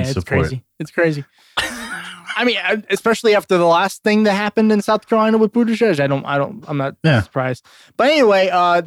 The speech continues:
Speaker 2: That's 'cause people are probably like, "I got more votes, you know, on, like, what movie I wanted to watch next than he got to be the mayor, and now he
Speaker 1: I know.
Speaker 2: wants to be president." It's like, it's fucking crazy.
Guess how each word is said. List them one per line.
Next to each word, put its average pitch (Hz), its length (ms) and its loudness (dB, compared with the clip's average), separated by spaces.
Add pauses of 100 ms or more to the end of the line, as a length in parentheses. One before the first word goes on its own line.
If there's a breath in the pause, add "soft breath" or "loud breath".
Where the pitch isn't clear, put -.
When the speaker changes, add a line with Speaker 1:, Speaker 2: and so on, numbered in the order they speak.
Speaker 2:
That's 202 180 0
'cause 233 160 -2
people 220 240 0
are 180 80 2
probably 185 240 2
like, 160 460 0 (400)
"I 170 160 2
got 147 240 0
more 139 180 2
votes, 135 480 0 (380)
you 139 160 0
know, 107 180 2
on, 113 140 0
like, 107 200 -2
what 113 160 2
movie 135 280 0
I 98 40 2
wanted 92 260 -2
to 95 100 -4
watch 87 280 -4
next 98 200 -2
than 92 100 -4
he 95 140 -4
got 90 220 -4
to 87 40 -10
be 90 140 -2
the 82 80 -6
mayor, 95 240 -2
and 80 100 -6
now 87 120 -4
he 92 60 -4
Speaker 1:
I - 40 0
know. 101 60 0
Speaker 2:
wants - 120 -2
to 85 80 -12
be 90 80 -8
president." 110 560 -4 (520 loud breath)
It's - 140 -10
like, 123 160 2
it's 131 120 -2
fucking 135 300 -4
crazy. 143 440 -4